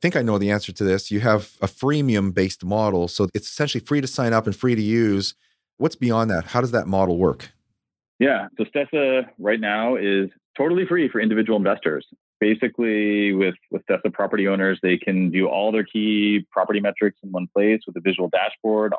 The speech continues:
Speaker 2: automate their income and expense tracking. And as we mentioned, they can save time with tax-ready financial reports. And that core functionality is and will always be free. And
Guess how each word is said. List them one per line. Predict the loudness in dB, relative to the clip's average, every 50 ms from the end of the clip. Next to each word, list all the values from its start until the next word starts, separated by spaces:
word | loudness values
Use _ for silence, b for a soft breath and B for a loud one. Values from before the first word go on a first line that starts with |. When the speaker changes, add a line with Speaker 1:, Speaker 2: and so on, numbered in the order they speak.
| -2
Speaker 2:
automate | 0 0 2 2 0 0
their | 0 0 -2
income | -2 -2 -2
and | -2 -2
expense | -2 -2 0 0 0 0 0 -2
tracking. | 0 0 0 0 0 -2 0 0 0 0 -2 -4 _ _ _ _ _ _ _ -6
And | -4 -2
as | 0 0
we | 2
mentioned, | 0 0 0 2 2 2
they | 2
can | 0 -2 -2 0
save | 0 -2 -2 -2
time | -2 0 0
with | 0 -2 -2 -2
tax-ready | -4 -4 -2 0 0 0 0 0
financial | 0 0 0 0 0 -2 -2
reports. | 0 2 2 2 0 -2 _ _ _ _ _ _ _ _ _
And | 0 0 0
that | 0 0 -2
core | -2 -2 0 0 0
functionality | -2 -2 -2 -2 -2 -2 0 0 0 0 0 0 0 0
is | 0 2 2 0 0 0
and | 0 0
will | 0 0
always | 0 2 2 2 2 2 2
be | 0 -2 0
free. | 0 0 2 2 2 0 -2 _ _ _ _ _ -6 -4
And | -2 0 2 2 2 2 2 2 0